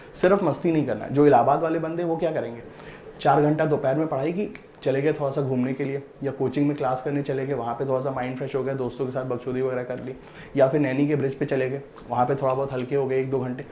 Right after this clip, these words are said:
फिर रात में आकर के चार पाँच घंटा दाग दिया। So मुद्दे की बात, थोड़ा सा मस्त रहिए, पढ़ाई अपनी sincere रखिए,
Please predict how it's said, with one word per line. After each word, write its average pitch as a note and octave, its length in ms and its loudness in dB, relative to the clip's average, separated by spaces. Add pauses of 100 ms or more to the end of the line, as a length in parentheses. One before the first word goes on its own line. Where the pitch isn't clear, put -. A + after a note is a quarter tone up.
(140)
फिर F#3 160 6
रात C#3 240 6
में D#3+ 80 4
आकर D3 240 2
के D#3 80 -2
चार C3+ 200 -2
पाँच B2+ 180 -2
घंटा B2+ 240 -2
दाग A2 200 -2
दिया। A2 220 -10 (400)
So E3 140 4
मुद्दे C#3+ 300 2
की F3 120 0
बात, F3 300 -2
थोड़ा C#3+ 120 6
सा E3+ 120 0
मस्त C#3 360 -2
रहिए, F#3 320 -2 (320)
पढ़ाई D#3 260 2
अपनी G3 240 -2
sincere D#3+ 380 0
रखिए, G3 280 -4